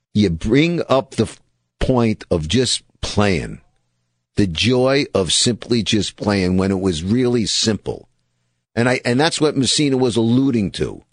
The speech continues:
You d-, take all the fancy ass contracts and multi-million dollar and guys signing for three hundred million and this and that. You take it all away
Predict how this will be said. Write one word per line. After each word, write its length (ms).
You 140
d-, 160
take 300
all 280
the 100
fancy 680
ass 160
contracts 880
and 100
multi-million 920
dollar 400
and 160
guys 320
signing 540
for 120
three 340
hundred 400
million 480
and 320
this 260
and 140
that. 300
You 100
take 340
it 100
all 340
away 580